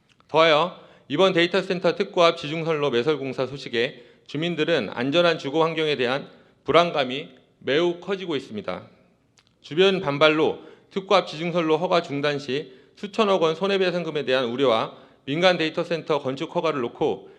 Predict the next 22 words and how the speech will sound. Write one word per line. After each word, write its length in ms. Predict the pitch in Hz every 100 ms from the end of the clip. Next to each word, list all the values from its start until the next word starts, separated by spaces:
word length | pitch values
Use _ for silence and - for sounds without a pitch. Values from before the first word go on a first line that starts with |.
| _
일관성 460 | 131 147 180 175 170
없는 260 | 151 151
행정 300 | 175 185 185
특혜 260 | 175 185 170
시비가 520 | 180 180 147 139 - - -
발생하고 580 | - 139 139 180 165 156
있다는 480 | 139 127 127 147 180 - _ _ -
언론 420 | 123 165 185 175
보도가 640 | 123 139 160 139 131 151
있습니다. 600 | 127 110 120 107 92 90 - _ _ _ _ _ _ _ _ _ _ - -
주민 260 | - 165 185
반발로 640 | 147 143 160 156 110 82 - - _
특고압 400 | - 185 214 185
지중선로 480 | 160 160 175 170 156
허가 200 | 180 185
중단 380 | - 135 151 143
시 360 | 131 135 - - - _
수천억 460 | - 208 240 214 190
원 100 | 190
손해배상금이 1300 | 202 208 190 175 180 - - - 180 165 156 160 113
발생을 380 | 131 127 151
하고, 500 | 160 127 120 - -